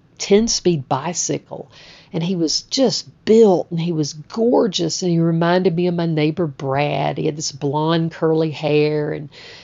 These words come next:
he was just, he was tan. He was so good looking. I couldn't even believe it. And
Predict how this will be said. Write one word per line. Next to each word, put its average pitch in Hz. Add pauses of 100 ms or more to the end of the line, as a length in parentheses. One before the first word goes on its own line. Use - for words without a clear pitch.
(180)
he 180
was 165
just, -
he 165
was 151
tan. 185
He 175
was 160
so 226
good 160
looking. 170
I 156
couldn't -
even 156
believe 156
it. 165
And 143